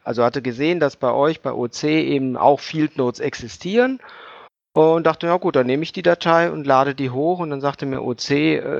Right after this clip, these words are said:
irgendwie sowas in Richtung interner Fehler. Dann habe ich Mick angeschrieben,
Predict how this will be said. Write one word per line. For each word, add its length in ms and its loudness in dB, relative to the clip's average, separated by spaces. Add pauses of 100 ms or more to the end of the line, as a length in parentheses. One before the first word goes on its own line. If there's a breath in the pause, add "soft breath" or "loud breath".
irgendwie 240 4
sowas 300 4
in 200 -4
Richtung 320 -4
interner 480 0
Fehler. 440 -4 (880)
Dann 120 0
habe 120 2
ich 80 -8
Mick 260 -2
angeschrieben, 760 -2